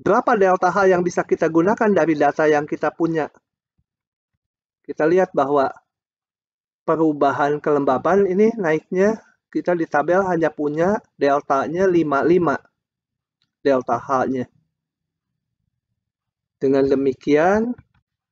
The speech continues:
kita akan aproksimasi nilai ini menggunakan delta H-nya lima, nggak bisa lebih kecil lagi,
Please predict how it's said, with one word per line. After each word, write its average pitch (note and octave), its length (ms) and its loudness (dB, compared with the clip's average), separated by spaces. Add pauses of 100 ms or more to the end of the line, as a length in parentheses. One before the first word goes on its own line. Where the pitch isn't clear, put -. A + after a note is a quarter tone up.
(600)
kita F3 480 -2
akan D#3 640 -4
aproksimasi D3+ 1600 -2
nilai D3 440 2
ini D#3 560 0 (1120)
menggunakan C#3+ 1120 0 (1400)
delta C#3 380 0
H-nya D3 400 0
lima, D3+ 420 0
nggak C#3 220 -2
bisa C#3+ 240 -2
lebih C3+ 180 -2
kecil C3 320 0
lagi, C3 320 -2